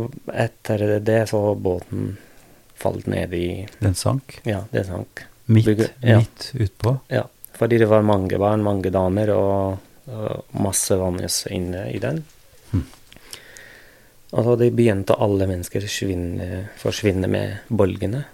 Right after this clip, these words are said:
Speaker 1: og
Speaker 2: Ja.
Speaker 1: mange barn begynte å røpe mamma, og mange damer som begynte å røpe plutselig.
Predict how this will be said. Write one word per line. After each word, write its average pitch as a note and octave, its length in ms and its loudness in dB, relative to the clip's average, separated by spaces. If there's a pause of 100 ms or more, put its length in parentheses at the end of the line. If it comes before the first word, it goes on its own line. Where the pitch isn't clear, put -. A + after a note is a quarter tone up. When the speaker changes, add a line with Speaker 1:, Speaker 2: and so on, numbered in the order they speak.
(100)
Speaker 1:
og A#2+ 120 -4
Speaker 2:
Ja. G#2+ 60 6
Speaker 1:
mange F#2 220 2
barn F#2 300 -2
begynte G2 440 -2
å G2 80 2
røpe F#2 500 -2
mamma, F#2 440 -4
og G2 520 -6 (100)
mange G2 280 0
damer F#2 260 -4
som G2+ 280 -6
begynte F#2+ 340 -6
å F#2 40 -6
røpe F#2 380 -6
plutselig. G2+ 640 -8